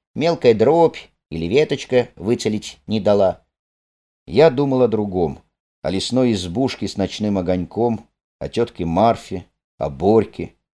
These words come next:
об их привязанности друг к другу. Никакая удача на охоте не могла доставить мне столько радости, породить столько раздумий. А костры на лыжне,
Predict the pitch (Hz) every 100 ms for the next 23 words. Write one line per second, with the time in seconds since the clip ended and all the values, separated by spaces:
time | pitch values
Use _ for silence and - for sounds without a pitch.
0 | _ _ _ - 87 131 - 110 95 123
1 | 143 127 120 - 117 87 101 107 - 76
2 | 78 90 101 92 90 _ _ _ _ _
3 | - - 135 - 160 139 110 123 120 104
4 | 101 92 - 107 - 87 - _ - 78
5 | 85 80 110 104 87 - 87 82 80 80
6 | - 85 - - 92 110 85 - 71 -
7 | _ _ _ - 85 80 98 98 - -
8 | 95 85 85 82 76 69 80 67 - _
9 | _ _ _ _ _ _ 73 - 98 -
10 | - 139 131 110 104 80 87 87 78